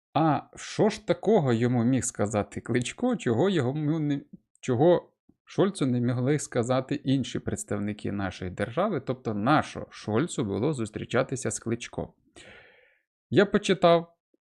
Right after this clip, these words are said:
відкриті джерела, в принципі, Кличко сказав все те, що завжди ми всі кажемо,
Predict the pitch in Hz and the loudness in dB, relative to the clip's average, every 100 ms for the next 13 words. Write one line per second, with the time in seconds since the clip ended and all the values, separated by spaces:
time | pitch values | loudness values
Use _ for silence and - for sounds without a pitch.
0 | _ _ - 120 120 - 131 - 110 135 | _ _ -4 -2 0 4 4 4 2 4
1 | 202 220 135 - 190 - 156 143 131 120 | 4 2 2 2 2 2 -2 0 0 0
2 | 120 120 - 165 - 135 135 127 - 117 | -4 -2 0 0 0 0 2 2 2 -2
3 | - 110 107 - - 107 110 104 101 101 | 0 0 0 -4 -6 0 2 2 0 -4
4 | 95 110 101 - 101 123 123 127 120 | -2 -2 -4 -6 0 2 4 2 -2